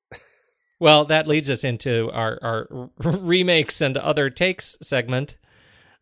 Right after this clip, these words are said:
Speaker 2: Uh,
Speaker 1: Oh,
Speaker 2: how did
Speaker 1: yes.
Speaker 2: this, uh, ha-, ha-, ha-, what, there are a number of spin-offs. We've talked about one of them, uh, the most recent, um,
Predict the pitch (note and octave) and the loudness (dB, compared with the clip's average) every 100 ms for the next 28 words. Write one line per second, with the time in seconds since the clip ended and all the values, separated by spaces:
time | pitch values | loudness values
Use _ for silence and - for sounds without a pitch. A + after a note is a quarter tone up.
0 | - C3+ C3 - F#2+ D3 C#3 C#3+ C#3+ - | -10 -6 -4 -2 -2 -2 -4 -4 -4 -2
1 | C#3+ C3 - - C3+ - C#3+ - D3 C#3 | -2 0 -2 -4 -8 -6 -8 -8 -10 -10
2 | D3+ D#3+ - - - D3 D#3 F3+ F3 A3+ | -10 -10 -10 -14 -12 -12 -8 -6 -2 -2
3 | A3 C#3+ - G#3 C#3 - A3 - A3 - | 0 -2 0 0 0 -2 -4 -2 -2 0
4 | D3+ C3 C3 G#3+ D#3+ A2+ G2 A2 - - | -2 -2 -2 -4 -4 -4 -6 -6 -12 -20
5 | - - - A2+ A2+ A#2 A#2+ - B2 A#2 | -20 -8 -4 -2 -2 -2 -4 -4 -8 -6
6 | A3 - G#2+ - - - A2 F#2+ F2+ G#2 | -4 -2 -4 -6 -16 -16 -14 -12 -12 -16